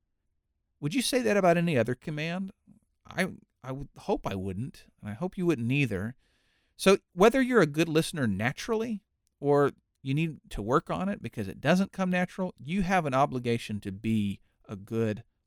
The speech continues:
listener. And I, I don't think it's gonna happen through rigidity, you know, you just, uh, practice some sort of rote formula for learning how to listen, but rather just a,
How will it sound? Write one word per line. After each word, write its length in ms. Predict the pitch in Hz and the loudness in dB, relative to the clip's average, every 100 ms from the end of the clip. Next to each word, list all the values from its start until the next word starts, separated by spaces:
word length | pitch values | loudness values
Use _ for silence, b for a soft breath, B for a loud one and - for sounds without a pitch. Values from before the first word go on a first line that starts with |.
| - | -10
listener. 580 | 113 131 - 95 - - _ b b b b b - | -2 -2 -2 -10 -10 -16 _ b b b b b 0
And 220 | 196 - _ - | 2 2 _ -4
I, 160 | 190 | -2
I 100 | 208 208 | 2 2
don't 160 | 233 | 0
think 180 | 233 208 | -2 -2
it's 300 | 185 - - _ _ _ _ - | -4 -6 -10 _ _ _ _ -8
gonna 260 | 175 165 - | -4 -2 -4
happen 480 | 139 180 180 139 123 | -2 -2 0 -2 -4
through 300 | - 147 127 - | 0 0 0 0
rigidity, 640 | 127 113 131 131 107 92 | -4 0 2 2 0 -6
you 180 | 95 95 | -8 -4
know, 180 | 104 101 | -4 -4
you 200 | 117 107 | -4 -6
just, 220 | 107 - _ _ _ _ _ _ _ - | -8 -12 _ _ _ _ _ _ _ -6
uh, 300 | 110 101 92 - _ _ - | -2 -2 -4 -8 _ _ -2
practice 460 | - 147 - - | 2 2 2 -2
some 200 | - 139 | 0 0
sort 200 | - 131 | 0 -2
of 100 | 107 | -2
rote 340 | 104 123 135 - | 0 2 2 0
formula 680 | - 131 131 120 107 92 | -4 0 2 2 -2 -4
for 380 | - - 95 85 - - | -10 -10 -8 -10 -14 -12
learning 540 | 110 123 123 120 110 | 0 2 4 2 0
how 160 | 117 117 | 0 -2
to 80 | |
listen, 500 | 95 110 117 101 90 | 0 -2 -4 -6 -10
but 180 | 104 - | -8 -4
rather 280 | 220 240 220 | 0 2 0
just 300 | 190 214 | -2 -6
a, 100 | - | -6